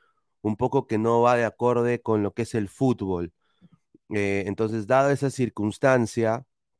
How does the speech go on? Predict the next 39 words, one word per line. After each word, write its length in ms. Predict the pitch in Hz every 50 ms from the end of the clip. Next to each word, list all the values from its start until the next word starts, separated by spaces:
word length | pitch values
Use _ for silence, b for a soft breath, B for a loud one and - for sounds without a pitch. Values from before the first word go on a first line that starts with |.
| _ _ _ _ _ _ _ _ _ _ _ _ _ _ -
eh, 360 | 98 98 95 92 92 95 -
obviamente 560 | 104 107 107 107 107 107 110 107 110 - 110 101
no 120 | 107 110
se 140 | - 113 104
pudo 520 | - - 113 117 113 113 110 107 107 95
poner 320 | - 95 95 98 101 98 101
en 160 | 104 104 101
el, 260 | 101 95 92 92 -
en 120 | 92 92 92
el 120 | 92 87
título 380 | - 110 - - 113 104 101 98
del 140 | 95 90
programa 380 | - - 90 90 98 95 101 101
el 80 | 95 92
día 220 | 98 101 98 98
de 140 | 92 92 95
hoy, 280 | 98 104 113 117 113 b b b b b b b b b b b b _ -
pero 520 | 110 110 107 107 104 101 101 104 104 101
yo 120 | 107 131 147
lo 120 | 156 147
voy 140 | 151 156 156
a 60 | 147
mencionar, 800 | 143 143 120 110 - - 117 113 123 143 147 139 131 127 - - _ _ _
sin 300 | - - 107 107 107 110
duda, 260 | 135 143 139 123 113
porque 280 | - 113 104 - - 104
me 120 | 104 101
parece 340 | - 107 107 117 113 - 127
importante, 920 | 127 117 - 107 104 107 104 - 139 131 120 113 110 - 110 110 110 113 - _ _ _ _ _ _ _ _ _ _ _ _ -
¿no? 380 | 101 104 107 110 107 73 - _ _
Eh, 400 | - 87 98 101 98 98 98 92 82
hoy 200 | - 104 104 107
día 800 | 113 120 123 123 123 123 123 120 113 110 104 101 95 92 90 - - _
falleció 720 | - - 107 104 104 101 101 - - 147 160 151 131 120 113
un 180 | 113 110 110 117
hincha 400 | 117 113 113 110 - - 104 92
de 80 | 95 92
la 160 | 90 87 92
U 280 | 98 101 104 110 117